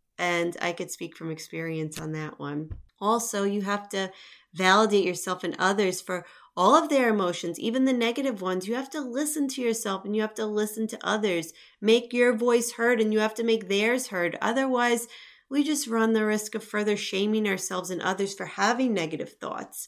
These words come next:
Can you imagine if you tell someone close to you something and you have this negative thought and they're like, "Why are you thinking like that? It could always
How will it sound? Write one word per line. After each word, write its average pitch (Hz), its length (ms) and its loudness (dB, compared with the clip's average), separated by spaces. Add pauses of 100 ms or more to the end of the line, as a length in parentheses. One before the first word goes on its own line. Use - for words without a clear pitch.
Can 262 140 -6
you 277 80 2
imagine 233 640 2
if 196 200 -2 (320)
you 214 120 0
tell 220 200 -2
someone 214 300 2
close 196 460 -4
to 202 80 -8
you 202 60 -2
something 196 760 -4
and 175 360 -2 (220)
you 196 220 -2
have 196 460 2
this 185 220 -4
negative 190 360 -2
thought 202 160 2
and 202 100 6
they're 190 60 4
like, 175 180 -2
"Why 214 180 -2
are 320 80 4
you 330 140 8
thinking 302 400 2
like 247 200 0
that? 196 180 0
It 196 80 -4
could 247 140 -6
always 311 360 2